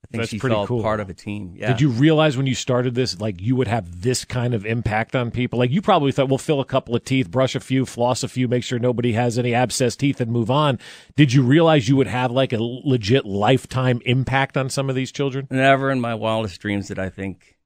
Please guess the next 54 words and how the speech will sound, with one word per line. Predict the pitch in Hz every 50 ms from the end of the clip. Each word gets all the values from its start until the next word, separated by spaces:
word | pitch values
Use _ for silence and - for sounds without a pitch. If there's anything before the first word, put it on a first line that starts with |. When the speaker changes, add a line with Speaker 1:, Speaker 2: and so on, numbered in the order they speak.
| _ -
Speaker 1:
I | 113
mean, | 113 110 107 107
let's | 113 113 - -
face | - 107 101 101 - -
it, | -
people | - - 113 - 113 107
don't | 104 101 107 95
like | 92 92 90 _
to | -
go | - 85
to | 85 87
the | - 78
dentist. | 80 - 76 78 78 78 - - _ - - -
I | - 196 202
don't | 214 202 196
know | 180 151
why. | 131 117 110 101 98 101 101 104
Speaker 2:
Yeah. | 113 127 156 185 160
Speaker 1:
It's | 113 160
always | 165 165 147 123 -
fun, | - 123 113 110 110
but | 104 104 107 104 98 - 120
Speaker 2:
You | 117
get | 117 160 -
that | 147 117 95 82
gas | 80 107 101 110 135 175 190 165 -
and | 135 113
you're | 92 87
laughing. | 85 95 104 127 165 160 - 180 180 170
Everything's | 175 202 214 208 214 196 175
good, | 160 208 262 285 - 440 -
you | 123
know? | 123 135 139 175 170 120 98
Speaker 1:
<laughs> | - - - - - _ _ _ -
But | 147 151
I | 160
just | 180 208 185 -
think | - 190 175 156 - _ - -
sports | - - - _ - 139 151 170 151 - -
is | 120 107 98 -
the | -
fabric | - - 117 117 123 123 127 127 120 -
of | 117 104 117
every, | 113 117 117 113 104 - _ _ _ _ -
every | 120 113 110 123 117 113
community, | - 113 107 107 110 113 123 131 151 151 160 156 -
and | 113 107 110 110 110 -
if | 110 101 -
you | 113 104
can | - 110 107
wrap | 104 110 110 117 117 _ -
your | 113 107 104
cause | - _ - 110 113 117 117 113 107
around | 104 101 104 104 104 104 104 104 101 98 90